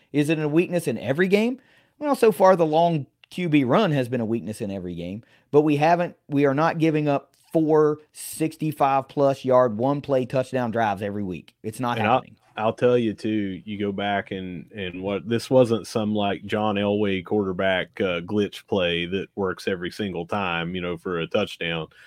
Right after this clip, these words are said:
Speaker 2: They ran, uh, that quarterback draw up the middle several different times,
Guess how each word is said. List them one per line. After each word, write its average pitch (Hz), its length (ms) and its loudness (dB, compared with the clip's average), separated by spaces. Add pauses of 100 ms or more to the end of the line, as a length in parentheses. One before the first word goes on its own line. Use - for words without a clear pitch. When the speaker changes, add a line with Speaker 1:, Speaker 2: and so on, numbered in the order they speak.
(240)
Speaker 2:
They 110 220 4
ran, 110 760 2 (240)
uh, 92 420 -2 (100)
that 95 300 0 (180)
quarterback 104 600 0 (220)
draw 107 400 4
up 101 160 -2
the 95 60 -6
middle 95 500 -2 (480)
several 110 400 2
different 117 320 2
times, 120 520 0